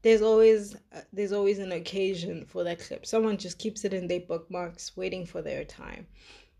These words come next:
And beyond that, it's a really lovely film. I, I,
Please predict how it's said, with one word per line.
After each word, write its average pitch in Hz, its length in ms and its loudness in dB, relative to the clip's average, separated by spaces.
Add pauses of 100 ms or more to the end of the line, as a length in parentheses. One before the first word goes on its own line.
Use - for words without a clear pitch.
(120)
And 247 520 0
beyond 330 360 2
that, 208 180 4
it's 254 180 -2
a 320 60 -2
really 311 240 -2
lovely 269 300 -2
film. 240 340 -6
I, 202 240 0
I, 196 360 -2